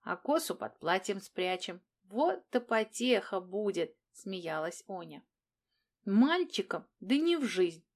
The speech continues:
Да вы что, ополоумели, девицы? Да разве я штаны надену? Срамота-то какая!» искренне возмущалась серьезная Дарушка. «Ну так Соню Кузьменко, ей как есть к лицу пристало», не унималась шалунья.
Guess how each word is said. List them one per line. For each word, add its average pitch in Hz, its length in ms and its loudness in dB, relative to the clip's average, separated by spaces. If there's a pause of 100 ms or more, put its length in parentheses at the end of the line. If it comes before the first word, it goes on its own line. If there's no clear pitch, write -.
Да 226 200 4
вы 285 140 2
что, 185 300 4
ополоумели, 247 880 6
девицы? 196 640 -2 (300)
Да 247 200 6
разве 214 300 6
я 208 100 6
штаны 208 440 2
надену? 185 600 0
Срамота-то 240 760 4
какая!» 185 520 0 (480)
искренне 170 560 -6
возмущалась 165 760 -2
серьезная 165 640 -6
Дарушка. 165 600 -6 (960)
«Ну 339 180 2
так 359 180 2
Соню 277 420 4
Кузьменко, 226 760 2 (260)
ей 220 300 2
как 214 240 4
есть 202 340 4
к - 60 -12
лицу 285 360 -2
пристало», 233 720 2 (140)
не 180 160 -8
унималась 175 580 -4
шалунья. 165 720 -8